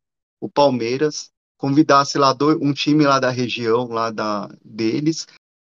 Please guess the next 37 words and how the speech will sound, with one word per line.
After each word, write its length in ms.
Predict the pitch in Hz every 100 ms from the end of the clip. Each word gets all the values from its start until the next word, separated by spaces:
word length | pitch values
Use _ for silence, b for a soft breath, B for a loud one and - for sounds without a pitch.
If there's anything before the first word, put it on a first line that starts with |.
| _
um 140 | 151 151
outro 260 | 208 220
time 240 | 208 180 156
italiano, 680 | 151 135 123 113 123 143
daí 260 | 147 135 131 - _
con-, 260 | - 156 160 - -
é, 440 | 131 123 120 117
convidasse 520 | - 147 143 151 156
um 40 | 156
time 300 | - 151 147
do, 400 | 143 139 131 113 _ _ _ -
do 120 | 143
México 600 | 139 131 156 160 - 131
lá, 320 | 113 117 165 208 _ _ _ _ 147
um 40 |
time 260 | 147 160 160
do 120 | 160
Chile, 680 | - - 147 180 202 214 - _ _ _ _
um 140 | 156
time 260 | 160 - 165
da 400 | 165 160 143 160
Ásia 220 | 202 196
e 80 | 196
um 80 | 190
time 240 | - 180
da 280 | 175 170 127
África, 380 | 104 - 107 110
e 80 | 104
fizesse 460 | 147 127 139 -
lá 200 | 139 135
um, 480 | 139 139 131 123 107 -
uma, 720 | 113 123 123 123 120 113 110
um 140 | 123
torneio 460 | 117 139 127 135 151
com 160 | 151 147
oito 240 | 156 190
clubes. 560 | - 123 107 104 -